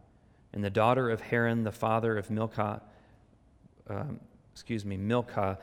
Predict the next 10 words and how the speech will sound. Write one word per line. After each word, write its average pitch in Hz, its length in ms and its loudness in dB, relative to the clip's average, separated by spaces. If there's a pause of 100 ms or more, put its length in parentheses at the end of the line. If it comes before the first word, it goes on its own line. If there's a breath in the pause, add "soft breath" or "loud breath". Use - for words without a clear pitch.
(140 loud breath)
the 104 60 -4
daughter 107 340 4
of 107 200 -2
Haran, 101 420 -2
the 95 80 -6
father 107 420 -2
of 95 160 -8
Milcah 101 520 -6
and 98 180 -10
Iscah. 95 460 -8